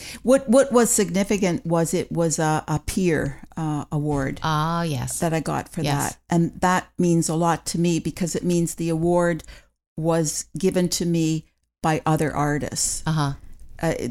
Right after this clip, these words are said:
Speaker 1: and then they have the, a public award for, for various things. But the peer thing was, was really
Speaker 2: That
Speaker 1: quite
Speaker 2: would be
Speaker 1: nice.
Speaker 2: special.
Speaker 1: Yeah. Mm-hmm.
Speaker 2: Yes. Yes. Awesome. Um, so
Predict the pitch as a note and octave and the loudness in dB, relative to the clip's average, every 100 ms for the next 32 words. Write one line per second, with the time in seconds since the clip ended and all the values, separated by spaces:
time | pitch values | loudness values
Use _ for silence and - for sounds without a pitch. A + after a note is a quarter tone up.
0 | - F3 F3+ F3 F3 - D#3+ - D3+ - | 0 4 4 4 2 0 -4 -4 -6 -4
1 | - F3 D#3+ E3 D3+ D3+ C#3+ C#3 - D3+ | -2 -2 -2 -4 -4 -4 -4 -6 -8 -14
2 | - E3 D3+ D3+ C#3+ D3+ - - F3 - | -10 -10 -6 -6 -6 -8 -10 -8 -8 -6
3 | E3+ E3+ - A#3 A3 A3 - C3 G2+ - | -4 -6 0 2 2 2 -4 -6 -6 -14
4 | _ - - - D2 - - - E3 D#3 | _ -18 -12 -10 -10 -12 -16 -8 0 2
5 | C3+ D3+ B2+ C#3+ - D3 C#3+ C#3+ C3 - | 4 4 2 0 0 -2 0 -2 -2 -6
6 | - D3+ D#3 A#2 B2+ - - _ - D3+ | -4 2 2 2 0 -4 -8 _ -10 -4
7 | C#3+ C3+ C#3+ - _ _ D3+ D#3 - C#3+ | -2 -2 -4 -12 _ _ 0 0 0 -2
8 | C#3+ _ - - F3 F3+ - G3 F3+ F3+ | -4 _ -18 -12 -10 -10 0 4 4 4
9 | F#3 - - G3+ - G#3+ G3+ G#3 G#3 | 0 -6 -14 -4 2 4 6 4 2